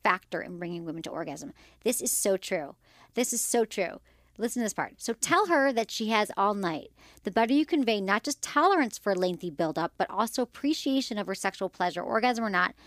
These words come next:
the easier it will be for her to unwind and explode. Studies show it takes fifteen to forty minutes for the average woman to reach orgasm.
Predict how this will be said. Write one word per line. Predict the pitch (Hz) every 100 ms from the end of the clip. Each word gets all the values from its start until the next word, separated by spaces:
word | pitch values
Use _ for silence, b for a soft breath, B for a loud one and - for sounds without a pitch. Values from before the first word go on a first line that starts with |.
| b b
the | -
easier | 247 247
it | 262
will |
be | 226 226
for | 202
her | 196
to | -
unwind | 208 190 180
and | 170
explode. | - - 170 139 - b b b
Studies | - - 226 269
show | - 247
it | 247
takes | 220 -
fifteen | - 254 - 262 247
to |
forty | - 202 208 202
minutes | 190 185
for | -
the | 165
average | - 165 180 180
woman | 170 175
to | -
reach | 170 175
orgasm. | - 190 165 156 147 156